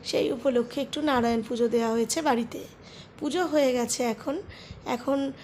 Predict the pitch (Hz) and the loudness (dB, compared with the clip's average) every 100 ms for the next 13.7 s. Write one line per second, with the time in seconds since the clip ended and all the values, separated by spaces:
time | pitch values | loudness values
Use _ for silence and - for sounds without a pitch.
0 | - - 262 254 247 262 269 330 285 220 | -10 -2 0 0 -2 -2 0 2 0 0
1 | 262 240 240 240 262 277 233 240 240 233 | -4 0 0 0 0 2 2 2 0 0
2 | 233 233 - 302 - - - - - - | 0 0 -2 -4 -6 -16 -20 -20 -10 -4
3 | 254 269 277 330 - 285 254 247 240 302 | 0 0 2 0 0 0 0 -2 -2 0
4 | 269 240 254 233 - 262 - - - - | 0 0 -4 -4 -6 -6 -6 -16 -18 -6
5 | 269 294 339 277 277 262 269 269 294 294 | -4 0 2 2 2 0 -2 -2 -2 -2
6 | 277 302 240 277 262 277 277 254 262 - | -2 0 -2 -4 -6 -4 -2 -2 -4 -10
7 | - - - 269 254 254 277 254 262 285 | -20 -16 -6 -2 0 0 0 0 -2 -4
8 | 285 269 240 - 285 - - - 277 285 | -2 0 0 -2 -4 -6 -16 -14 -4 0
9 | 302 302 277 240 262 277 285 - 262 - | 0 0 -2 2 2 4 0 0 -2 -2
10 | 269 226 269 269 - 294 277 240 233 240 | -4 -2 -2 -2 -4 -2 0 0 0 -2
11 | 226 214 269 240 233 233 247 262 - - | -4 -2 0 0 0 0 0 -2 -6 -16
12 | - - 277 - - 269 262 247 254 - | -8 2 2 2 -4 0 2 2 -2 -4
13 | 294 294 262 240 254 - | -4 -4 -2 0 -2 -6